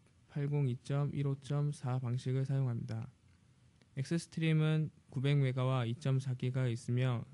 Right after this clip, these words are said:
이점사 기가는 엑스비 프로와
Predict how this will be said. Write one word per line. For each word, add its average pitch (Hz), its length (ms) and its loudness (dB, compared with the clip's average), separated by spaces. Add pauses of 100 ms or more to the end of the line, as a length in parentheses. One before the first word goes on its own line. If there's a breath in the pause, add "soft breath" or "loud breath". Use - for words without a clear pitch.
(120)
이점사 139 540 0
기가는 131 580 0 (840 soft breath)
엑스비 139 480 0
프로와 147 480 0